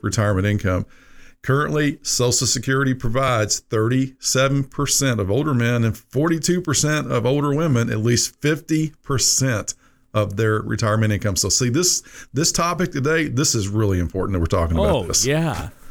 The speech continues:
Speaker 2: Yeah, and I mean, a lot of people out there, and it's a, it's a little sad and scary, but a lot of people out there rely heavily on Social Security. But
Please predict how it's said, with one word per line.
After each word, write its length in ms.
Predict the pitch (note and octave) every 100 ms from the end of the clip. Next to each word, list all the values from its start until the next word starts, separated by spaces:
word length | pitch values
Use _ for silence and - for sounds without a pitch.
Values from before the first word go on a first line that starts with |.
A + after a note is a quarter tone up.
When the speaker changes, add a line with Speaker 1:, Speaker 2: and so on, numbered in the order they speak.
| -
Speaker 2:
Yeah, 300 | E3+ F#3 D#3+
and 160 | C#3+ E3
I 80 | F3
mean, 160 | E3+
a 60 | D#3+
lot 260 | D3+ D#3
of 80 | E3
people 320 | E3 E3 D3
out 260 | C#3 C3+ -
there, 300 | C#3 C#3 C#3
and 220 | D3+ D3+
it's 180 | D3+ -
a, 80 | C#3+
it's 220 | C#3+ -
a 40 |
little 300 | C3+ E3+ G3
sad 320 | C#3 E3+ D3 B2+
and 100 | A#2
scary, 360 | - A#3+ D#3+
but 120 | C3+
a 40 | B2+
lot 260 | C#3 D#3
of 80 | F3
people 300 | E3 D3+ D3+
out 200 | C3+ B2+
there 160 | D3 C3
rely 460 | B2+ C3 B2+ A#2+
heavily 560 | G#2+ - G#3 A3+ C3+ G#2+
on 140 | F#2+
Social 340 | G2 A#2 - G#2
Security. 440 | - G#2+ A#2+ G#2
But 180 | G#2